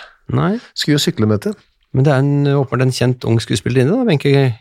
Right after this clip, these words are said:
Speaker 2: Kleiman.
Speaker 1: Kleiman,
Speaker 2: Er det
Speaker 1: Kleiman.
Speaker 2: moren eller bestemoren til, eh,
Speaker 1: Ja.
Speaker 2: ja, Espen Kleiman?
Speaker 1: Kanskje det. Sykler i byen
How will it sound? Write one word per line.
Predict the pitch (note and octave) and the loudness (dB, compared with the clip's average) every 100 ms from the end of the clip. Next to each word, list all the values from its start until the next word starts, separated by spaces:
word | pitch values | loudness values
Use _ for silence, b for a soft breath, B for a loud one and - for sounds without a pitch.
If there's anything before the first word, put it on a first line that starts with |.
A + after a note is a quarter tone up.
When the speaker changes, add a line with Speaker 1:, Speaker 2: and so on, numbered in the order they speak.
| - | -4
Speaker 2:
Kleiman. | A2+ A2+ A2+ | 0 2 0
Speaker 1:
Kleiman, | - A#2 C#3+ B3 C4+ | 0 2 2 0 0
Speaker 2:
Er | G2+ | 2
det | C3+ | 2
Speaker 1:
Kleiman. | - | 2
Speaker 2:
moren | G2+ F2 F2+ | 2 0 -2
eller | F#2+ G2 | -2 -2
bestemoren | F#2+ - E2+ E2+ | -2 -4 -6 -4
til, | F#2 F2+ | -4 -2
eh, | F2+ E2 G3+ A3+ | -2 0 -2 -4
Speaker 1:
Ja. | F#2 D2 D2 - | -8 -10 -12 -12
Speaker 2:
ja, | E2+ F#2 F2 E2+ | -16 -14 -14 -12
Espen | - - B2 | -12 -10 -8
Kleiman? | B2+ A2 C#3 | -6 -6 -6
Speaker 1:
Kanskje | C3+ B2+ C3+ - | -6 -2 -2 0
det. | D3+ A#3+ b b b b | -2 -4 b b b b
Sykler | - F3+ E3+ A#2 C#3 | -4 -2 0 0 0
i | |
byen | C3 B2+ B3 C4 | 0 0 0 -2